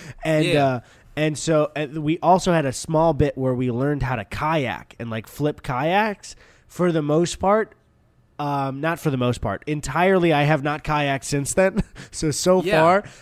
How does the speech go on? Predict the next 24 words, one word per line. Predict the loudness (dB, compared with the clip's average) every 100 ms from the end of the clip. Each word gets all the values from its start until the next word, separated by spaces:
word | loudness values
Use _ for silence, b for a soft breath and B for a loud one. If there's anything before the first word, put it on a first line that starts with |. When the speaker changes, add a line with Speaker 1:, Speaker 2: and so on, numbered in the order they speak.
| B
Speaker 1:
I | 2 2 4
know | 4 4
how | 4 2
to |
kayak | 0 -2 0 2 2 0 -4
pretty | 0 2 2
well, | 4 4 2 0 B B -2
and | 2
I've | 4
just | 4 2
never | 2 4 4 4 2 0
done | 0 0
it, | 0 -2 _ _ _ _ _ _
uh, | 2 2
since | 2 2 0 2
Speaker 2:
Do | 2
you, | 2
Speaker 1:
then. | -2 -10 _ b b b b -12
Speaker 2:
do | -6
you | -4
have | 0 -2 -2
a |
cou-, | -6 -6 -4
like, | -4 -6